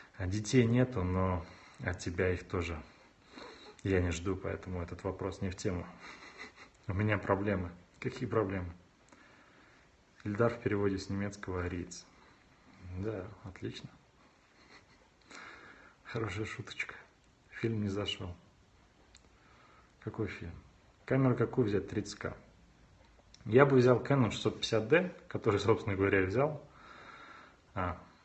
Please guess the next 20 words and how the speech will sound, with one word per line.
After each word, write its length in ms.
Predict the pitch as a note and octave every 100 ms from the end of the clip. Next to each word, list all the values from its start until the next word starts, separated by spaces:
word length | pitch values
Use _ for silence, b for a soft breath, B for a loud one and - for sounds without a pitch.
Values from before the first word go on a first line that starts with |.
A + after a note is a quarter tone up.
| b b b - _ _
тебе 220 | - A#2+ C3
только 280 | C3+ B2+
семнадцать, 480 | B2+ B2+ C3+ C#3 -
а 40 | A#2
ты 120 | C3
уже 140 | A#2+
спрашиваешь, 580 | A#2+ - B2 - A2+ -
есть 300 | A2 B2 A#2+
ли 60 | A#2
у 40 |
меня 200 | A#2 A2+
дети 320 | G#2+ A2+ -
или 140 | G#2+ A2
нет, 240 | B2 C#3+
что 220 | - -
с 80 | B2
тобой 300 | - C3 D3
не 100 | C#3+
так? 380 | C#3+ C#3+ - - - - - _ - - - B B B B B _ -
Так. 320 | C3 A2+ G2+